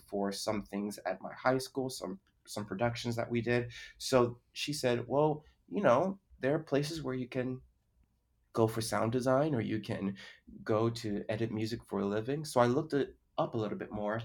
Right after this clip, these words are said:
and I decided that I wanted to be a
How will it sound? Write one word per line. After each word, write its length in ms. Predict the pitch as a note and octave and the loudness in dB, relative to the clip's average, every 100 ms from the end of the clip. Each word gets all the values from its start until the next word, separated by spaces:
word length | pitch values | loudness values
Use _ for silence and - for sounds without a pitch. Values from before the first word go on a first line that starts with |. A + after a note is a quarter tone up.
| - - - | -10 -8 0
and 120 | B2+ | 0
I 80 | D3+ | 2
decided 500 | C#3 - A2+ A#2+ A#2+ | -2 -2 0 0 0
that 160 | G#2+ A2 | 0 2
I 160 | B2 | 0
wanted 300 | B2+ A#2 G2+ | 2 -2 -2
to 80 | G2+ | -6
be 420 | G2 G2+ G#2 G#2+ _ _ _ _ _ _ _ A#2+ | -6 -4 -4 -8 _ _ _ _ _ _ _ 0
a 520 | A2 G2 G2 F#2+ | 2 2 -2 -4